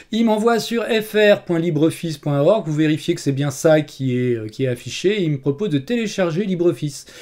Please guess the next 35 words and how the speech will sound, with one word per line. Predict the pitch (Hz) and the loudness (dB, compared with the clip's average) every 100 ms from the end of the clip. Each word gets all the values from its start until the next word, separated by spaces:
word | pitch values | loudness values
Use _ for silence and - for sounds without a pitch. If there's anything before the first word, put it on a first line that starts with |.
| - - | -20 -4
Ça | - | -2
tombe | 156 151 | 0 0
bien, | 147 139 - | 0 -2 -6
c'est | - 123 | -10 -4
ça | 147 | -2
que | 123 | -2
je | |
veux | 127 | -4
faire. | 117 107 98 _ _ _ - - - _ | -6 -12 -16 _ _ _ -20 -20 -20 _
Donc, | 131 185 220 196 160 - | -4 -2 2 2 0 0
euh, | 143 131 - | 2 2 -2
LibreOffice, | 156 180 147 139 175 220 214 | -6 0 0 0 -2 -2 -2
Windows | 170 185 175 170 | 0 4 6 4
soixante-quatre, | 156 147 143 131 175 202 208 | 2 -2 -2 0 2 2 2
télécharger. | 226 220 202 185 170 165 170 - | -2 0 2 2 2 2 0 -4
Trop | - - 165 190 | -10 -6 -4 -6
bien. | 117 123 117 | -10 -8 -8
Bon, | |
là, | 107 | -6
il | |
y | 120 | -6
a | |
plusieurs | 107 139 143 135 | -2 0 2 2
options | 131 127 143 | 2 0 -2
différentes, | 139 127 127 143 156 | -2 -2 -2 -4 -2
mais | 127 | -6
le | |
plus | - 139 | -6 -6
simple, | 180 175 | -2 -2
c'est | - | -4
d'utiliser | 127 135 170 190 240 | -6 -8 -6 -4 -2
télécharger. | 240 226 190 165 117 113 | -2 -2 0 -2 -2 -4
Vous | 147 208 | -4 -4
cliquez | 214 165 127 | -4 -2 -4
dessus, | - 147 190 | -4 -6 -6